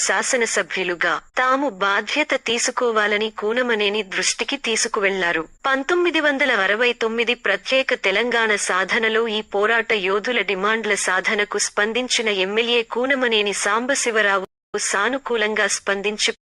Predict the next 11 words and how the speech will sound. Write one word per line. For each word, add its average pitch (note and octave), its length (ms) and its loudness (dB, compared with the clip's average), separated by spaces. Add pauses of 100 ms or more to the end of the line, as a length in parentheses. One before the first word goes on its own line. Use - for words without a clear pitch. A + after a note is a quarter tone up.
పంతొమ్మిది A#3+ 460 -2
వందల G#3+ 260 2 (120)
అరవై A3+ 240 2 (120)
తొమ్మిది A3 300 0 (100)
తెలంగాణ B3 460 2 (160)
సాధన G#3 380 2 (120)
పోరాటంలో G3 600 2 (140)
ప్రత్యక్షంగా A#3 720 0 (140)
పాల్గొన్న G3 440 0 (120)
ప్రతి F#3+ 280 -2 (120)
ఒక్కరిని A3 420 -2